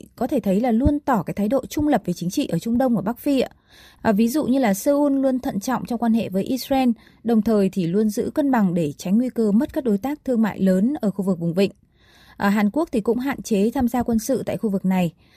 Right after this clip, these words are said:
À, như là năm hai nghìn không trăm linh ba thì Seoul đã gửi quân đến tham gia cuộc chiến Iraq cùng với đồng minh Mỹ, nhưng mà vẫn giữ lực lượng hoạt động tại các khu vực cấm chiến đấu ạ. Có thể nói là đôi bên cùng có lợi,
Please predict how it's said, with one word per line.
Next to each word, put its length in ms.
À, 140
như 140
là 120
năm 160
hai 120
nghìn 160
không 200
trăm 260
linh 280
ba 260
thì 260
Seoul 400
đã 240
gửi 200
quân 200
đến 120
tham 180
gia 240
cuộc 180
chiến 260
Iraq 360
cùng 180
với 120
đồng 240
minh 180
Mỹ, 260
nhưng 200
mà 140
vẫn 260
giữ 260
lực 180
lượng 200
hoạt 140
động 240
tại 120
các 120
khu 180
vực 180
cấm 180
chiến 160
đấu 180
ạ. 120
Có 100
thể 140
nói 400
là 200
đôi 260
bên 260
cùng 180
có 100
lợi, 240